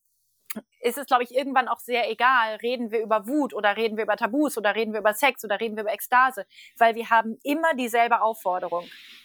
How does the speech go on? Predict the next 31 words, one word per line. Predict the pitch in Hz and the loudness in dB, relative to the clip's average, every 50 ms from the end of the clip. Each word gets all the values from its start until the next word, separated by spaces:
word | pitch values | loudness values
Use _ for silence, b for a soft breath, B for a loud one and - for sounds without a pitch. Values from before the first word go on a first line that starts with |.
| B B B - | B B B -12
Kehr | - - - 277 269 277 277 285 294 269 | -8 -4 0 0 2 4 4 2 2 0
so | - 247 247 247 | -4 -8 -8 -8
schnell | - - - - 247 262 269 277 302 311 - | -8 -8 -4 -2 0 2 2 2 0 0 -4
du | - 269 262 | -6 -8 -8
kannst | - - - 233 196 185 175 - - - | -6 -2 0 0 0 -2 -6 -8 -8 -8
zurück | - - 233 214 226 262 254 - | -4 -4 0 2 2 2 2 2
in | - 277 254 | -2 -2 0
deinen | 247 240 233 226 233 240 - | 2 0 0 0 -4 -10 -8
Körper, | - 233 202 180 175 - 190 180 190 226 262 269 _ _ - | -4 -2 -2 -2 -2 -4 -6 -6 -6 -6 -12 -14 _ _ -2
erobere | - 233 240 - 247 254 214 247 233 226 233 | 2 2 2 4 2 0 0 0 -2 -2 -4
jede | 202 233 262 285 262 254 | -4 -4 -4 -4 -6 -8
Zelle | - - - 247 214 202 185 | -8 -2 0 0 0 0 -6
zurück | - - 190 170 170 170 196 - - _ B B B B B B | -8 -6 -6 -2 0 0 0 -2 -6 _ B B B B B B
und | - 285 247 226 214 | 4 4 4 4 2
liebe | 226 240 254 262 277 285 302 302 294 294 294 285 | 2 2 4 4 4 4 4 2 2 2 2 0
jede | 262 214 233 254 262 269 262 262 - | 0 0 -2 -2 -2 0 0 0 0
Zelle | - - - 247 226 220 208 208 | 0 2 2 2 2 2 -2 -6
so | - 233 233 226 | -6 -4 -4 -4
sehr | 202 226 220 220 214 | -2 -2 -4 -4 -4
du | 208 | -6
kannst. | 202 - 196 160 170 - - - - | -8 -6 -6 -6 -6 -8 -10 -2 2
Atme | 220 214 233 233 - 262 247 | 2 2 2 2 -2 -6 -6
in | 247 226 | -6 -8
sie | 247 240 | -8 -8
hinein | 240 226 220 208 202 208 - | -6 -4 -4 -4 -4 -6 -8
und | 202 202 - | -12 -18 -16
feiere, | - - - 226 226 240 247 247 226 208 | -8 0 2 2 4 2 0 -4 -4 -4
welches | 208 208 - 214 - - | -6 -6 -6 -8 -16 -16
Feuerwerk | - - - 254 254 240 233 214 220 220 208 - - | -10 -2 2 2 4 4 2 2 0 -2 -2 -2 -6
an | 208 202 | -8 -8
Empfindung | 190 202 - - - 285 285 262 233 214 208 220 226 | -10 -12 -10 -2 0 0 2 2 0 0 -2 -4 -4